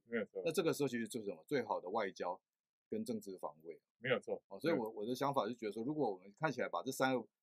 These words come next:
Speaker 2: 几个不相关的东西用元宇宙串起来的时候，其实它就非常的精准，而且确实。
Speaker 1: 是，
Speaker 2: 这是我的
Speaker 1: 元宇宙就是一个未来的世界。
Speaker 2: 对。
Speaker 1: 那这个未来世界，哦，我们常常讲这个，呃，这个预测未来的方法就是，就是
Speaker 2: 创造未来。
Speaker 1: 创造未来。
Speaker 2: 对。
Speaker 1: 那创造未来其实就是用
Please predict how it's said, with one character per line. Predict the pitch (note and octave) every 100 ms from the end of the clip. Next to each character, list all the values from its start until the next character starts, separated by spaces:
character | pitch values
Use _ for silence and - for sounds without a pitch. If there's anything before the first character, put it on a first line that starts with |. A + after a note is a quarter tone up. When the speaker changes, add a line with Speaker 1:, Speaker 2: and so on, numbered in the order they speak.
| -
Speaker 2:
几 | G#2+
个 | G#2
不 | B2+
相 | D3 C3+
关 | C3
的 | B2
东 | B2
西 | A#2+
用 | B2+ B2
元 | A2
宇 |
宙 | A#2+
串 | - C3+
起 | A2
来 | F2+ F2
的 |
时 | -
候， | F#2 E2+ - _ _
其 | B2+
实 | B2+
它 | C#3+
就 | D3
非 | - C#3+
常 | A#2
的 | G#2
精 | G2+ A#2 A2+
准， | F2+ E2
而 | G#2
且 | - E2+
确 | - F2+
实。 | - - _
Speaker 1:
是， | - B2+
Speaker 2:
这 |
是 | B2
我 | D#3
的 |
Speaker 1:
元 | E3+
宇 |
宙 | B2
就 | B2+ C#3
是 | B2+
一 |
个 | A#2
未 | B2+ G#2
来 | F2
的 | F#2
世 | - G2
界。 | G#2+ F#2 _
Speaker 2:
对。 | F#2 E2
Speaker 1:
那 | C#3
这 |
个 | E3
未 | D3+
来 | A#2+
世 | A2 A#2
界， | B2 A2+ G2
哦， | G2+
我 | A2
们 | A2
常 | A#2+ A#2
常 | A#2+
讲 | G2+ F#2
这 | A#2
个， | G#2 G#2+
呃， | G2+ - _ _ _
这 | C3
个 | B2+
预 | F#3+
测 | D3 D3
未 | C#3+ A2+
来 | G2
的 |
方 | G2 A2+
法 | G2 F2
就 | G#2+
是， | G#2 - _ -
就 | A2
是 | G#2+ G2
Speaker 2:
创 | G#2+
造 | D#3+
未 |
来。 | C#3+
Speaker 1:
创 |
造 | C3 A2+
未 | G2+
来。 | D#2 - -
Speaker 2:
对。 | - _
Speaker 1:
那 | B2+
创 | E3+ D3+
造 | C#3+
未 | C3+ A#2
来 | F#2
其 | G2+
实 |
就 | G#2
是 | G2+
用 | A2+